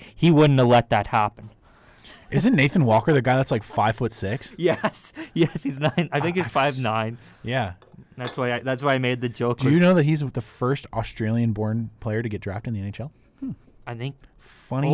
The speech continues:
Speaker 2: 'cause
Speaker 1: Okay.
Speaker 2: the only reason why I know that is 'cause they played the Canadiens the night before, and they said that
Speaker 1: Okay.
Speaker 2: on the announcements. Um,
Speaker 1: Nice.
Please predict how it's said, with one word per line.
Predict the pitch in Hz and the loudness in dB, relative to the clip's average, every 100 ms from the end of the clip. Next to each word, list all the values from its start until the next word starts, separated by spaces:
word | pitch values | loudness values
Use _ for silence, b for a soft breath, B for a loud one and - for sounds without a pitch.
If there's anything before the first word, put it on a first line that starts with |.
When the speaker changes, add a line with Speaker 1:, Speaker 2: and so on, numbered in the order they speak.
| 160 | 2
Speaker 2:
'cause | 151 107 | 0 -4
Speaker 1:
Okay. | 113 | -4
Speaker 2:
the | |
only | 123 156 | -4 -4
reason | 160 156 | -2 0
why | 151 | 2
I | 147 | 2
know | 147 | 2
that | 151 165 107 | 2 2 0
is | - | -4
'cause | 110 | -6
they | 101 | -6
played | 101 120 | -4 -4
the | 113 | -4
Canadiens | 117 113 110 110 | -4 -4 -4 -4
the | |
night | 104 | -6
before, | - - 82 - - | -8 -14 -16 -16 -10
and | 101 120 | -4 0
they | 151 | -2
said | - 113 | -2 -4
that | |
Speaker 1:
Okay. | 104 | -4
Speaker 2:
on | 101 | -6
the | |
announcements. | 98 82 - - - - B B B B B | -8 -12 -18 -20 -20 -20 B B B B B
Um, | 110 101 92 | -8 -6 -6
Speaker 1:
Nice. | 90 - | -8 -12